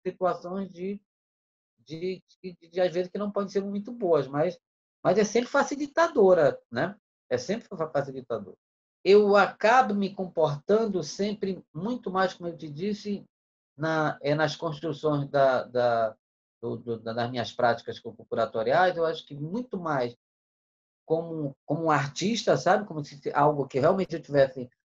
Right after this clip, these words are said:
aos poucos con-, construindo, uma obra mesmo, eu vejo como uma obra, um, um, um, uma, uma exposição que eu possa estar envolvido, por exemplo, o Espaço Mediações, esse que você com-, comentou, que tem as colagens, que tem o Festival Lambes,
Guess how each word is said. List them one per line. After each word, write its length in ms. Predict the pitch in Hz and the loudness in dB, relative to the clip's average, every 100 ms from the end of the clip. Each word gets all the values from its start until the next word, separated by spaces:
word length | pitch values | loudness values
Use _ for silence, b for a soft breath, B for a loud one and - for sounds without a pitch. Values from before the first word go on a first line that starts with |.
| - | 2
aos 220 | 151 151 | 2 2
poucos 440 | - 160 175 151 - | 2 0 2 -4 -4
con-, 220 | 147 143 | -4 -4
construindo, 600 | 135 123 127 123 185 196 b - | -4 -6 -4 -2 -2 -4 b -8
uma 320 | 135 156 143 | 2 6 8
obra 380 | 165 202 160 139 123 | 8 6 6 4 4
mesmo, 440 | 135 180 190 180 _ _ | 2 2 0 -6 _ _
eu 160 | 127 143 | 0 2
vejo 300 | 143 170 151 | 2 0 0
como 180 | - 147 | -4 -4
uma 300 | 147 180 175 | 0 2 6
obra, 360 | 151 180 190 165 | 6 6 4 2
um, 200 | - 131 139 - | -2 -10 -16 -20
um, 120 | 127 - _ | -20 -20 _
um, 140 | 123 120 | -12 -12
uma, 200 | 127 123 | -8 -6
uma 120 | 123 | -4
exposição 440 | 120 123 120 123 | -4 -6 -6 -8
que 100 | 113 | -8
eu 60 | 120 | -6
possa 240 | - 117 | -6 -6
estar 320 | 117 117 113 - _ _ | -4 -4 -4 -6 _ _
envolvido, 580 | 117 117 123 110 123 - | -8 -4 -2 -2 -4 -4
por 120 | 170 | -2
exemplo, 180 | 139 120 _ _ - | -2 -4 _ _ -2
o 60 | |
Espaço 460 | 143 - 151 147 143 | -2 2 2 2 -2
Mediações, 680 | 143 127 127 123 - 123 117 | -4 2 2 2 -2 -6 -6
esse 180 | 120 - | -10 -12
que 80 | 117 | -4
você 240 | 117 120 | -4 -4
com-, 160 | 117 113 | -10 -10
comentou, 540 | 117 117 107 117 110 _ _ _ | -10 -10 -8 -6 -6 _ _ _
que 80 | - | -14
tem 160 | - 123 | -4 -2
as 120 | 120 | -2
colagens, 960 | - 120 117 131 151 151 147 139 131 | 0 2 4 4 6 4 2 0 -10
que 140 | - 120 | -12 -14
tem 360 | - 127 123 | -8 -6 -6
o 40 | 120 _ _ _ | -10 _ _ _
Festival 540 | 120 - 107 120 117 | -10 -8 -2 0 2
Lambes, 640 | 120 139 156 165 160 165 - | 2 2 2 -2 -4 -6 -12